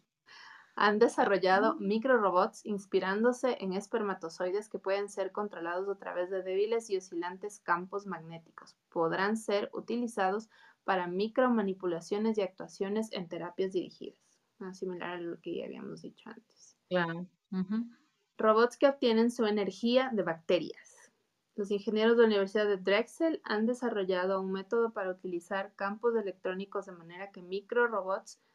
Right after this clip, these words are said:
Speaker 1: alimentados por bacterias puedan detectar obstáculos en su entorno y evitarlos. Podrían ser utilizados para llevar medicamentos, dirigir el crecimiento de células madre o construir microestructuras.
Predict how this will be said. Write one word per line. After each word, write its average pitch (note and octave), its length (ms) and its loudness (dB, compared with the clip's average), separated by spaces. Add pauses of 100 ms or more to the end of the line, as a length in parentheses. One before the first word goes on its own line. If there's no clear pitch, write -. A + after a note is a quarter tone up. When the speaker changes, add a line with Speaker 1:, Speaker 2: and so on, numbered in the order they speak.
Speaker 1:
alimentados F3+ 640 -2
por G3+ 200 -2
bacterias F#3+ 720 -2
puedan G#3+ 220 2
detectar G#3 480 -4
obstáculos A3 840 -4
en G3 160 -4
su G3 100 -10
entorno G#3 540 -2
y G3+ 120 0
evitarlos. - 640 -8 (340)
Podrían G#3 400 0
ser G#3 220 0
utilizados A3+ 720 -2
para G3 240 -2
llevar F#3 260 0
medicamentos, A3 880 -2
dirigir F#3 460 -6
el F#3+ 160 -4
crecimiento F#3+ 600 -8
de F#3 100 -4
células G3 440 -4
madre A3 460 0
o F#3 160 -2
construir G3+ 600 0
microestructuras. - 1200 -10